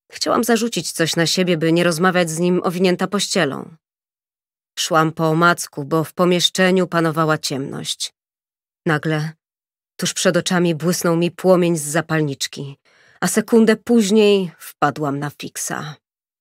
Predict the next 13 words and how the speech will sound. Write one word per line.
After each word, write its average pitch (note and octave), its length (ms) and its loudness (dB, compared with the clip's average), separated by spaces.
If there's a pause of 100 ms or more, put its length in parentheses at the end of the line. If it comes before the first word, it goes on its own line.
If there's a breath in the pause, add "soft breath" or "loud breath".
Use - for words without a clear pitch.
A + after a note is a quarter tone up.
(220)
Krzyknęłam F3 680 2
ze E3 120 -2
strachu, F#3 540 0
a F3 120 4
on F#3+ 200 2
złapał F3+ 520 0
mnie E3 200 0
za D#3+ 140 -2
ramiona. C#3+ 580 -4 (1080)
Odruchowo D3+ 540 -2
zakryłam D#3 600 0
oczy D#3+ 240 -4
dłońmi D#3+ 680 2